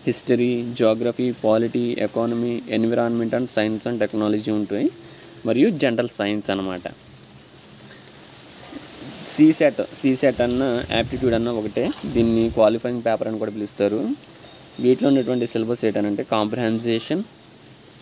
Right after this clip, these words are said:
comprehension, logical reasoning and analytical ability, general mental ability, basic numeracy, interpersonal skills and decision making. ఇవి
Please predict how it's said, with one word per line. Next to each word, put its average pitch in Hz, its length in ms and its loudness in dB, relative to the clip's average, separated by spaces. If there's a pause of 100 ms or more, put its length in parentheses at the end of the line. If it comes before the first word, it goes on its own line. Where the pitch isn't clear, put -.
(440)
comprehension, 113 640 0
logical 117 600 2
reasoning 117 340 -2 (100)
and 139 100 -4 (260)
analytical 110 500 4
ability, 160 400 0 (1000)
general 117 420 4
mental 113 360 2
ability, 123 420 0 (560)
basic 117 360 2
numeracy, 117 680 0 (920)
interpersonal 127 680 2
skills 127 440 -4
and 254 60 2 (580)
decision 123 560 2
making. 104 260 -2 (440)
ఇవి 156 420 4